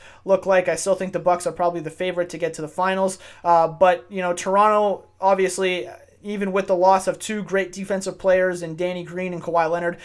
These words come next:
still have proven that they have the ability to defend at a high level on any given night. And tonight was a great example of that. And, uh, you know, LeBron had a quote at the end of the game about, you know, how the media is kind of,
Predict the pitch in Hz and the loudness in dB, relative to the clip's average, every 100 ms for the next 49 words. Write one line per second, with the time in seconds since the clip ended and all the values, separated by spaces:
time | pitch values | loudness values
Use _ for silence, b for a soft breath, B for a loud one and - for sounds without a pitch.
0 | B B - - 226 214 190 - 208 190 | B B -6 2 6 6 4 0 -4 -2
1 | 185 175 160 185 190 185 B B - 190 | -2 -2 2 4 4 2 B B 4 8
2 | 202 190 175 170 190 185 175 185 156 - | 8 4 -2 2 2 2 0 -6 -6 -2
3 | 185 180 165 165 185 180 175 175 175 175 | 0 2 2 2 2 4 4 4 2 0
4 | B 151 185 214 196 190 175 175 170 160 | B -6 -2 -2 0 -2 0 0 -2 -4
5 | _ _ _ _ _ _ 196 170 175 175 | _ _ _ _ _ _ -6 -4 -4 -4
6 | 185 190 185 175 185 180 175 - 165 170 | 2 4 4 4 6 6 4 -2 -6 0
7 | 185 160 165 180 190 185 175 170 175 175 | 0 0 -2 0 4 4 4 4 2 2
8 | - B B B 180 175 180 180 180 180 | -4 B B B -4 0 0 2 4 6
9 | 175 175 175 196 196 190 196 208 208 196 | 6 4 2 2 4 4 4 4 4 0
10 | - 208 208 190 190 180 190 196 170 175 | 2 0 0 -2 -4 -4 -2 -2 2 4
11 | 170 - B B 190 190 175 175 165 180 | 2 0 B B -2 4 6 4 0 4
12 | 180 175 170 170 185 196 190 180 175 170 | 6 8 4 0 -6 0 4 6 6 2
13 | - 180 170 165 | -2 -4 -2 -6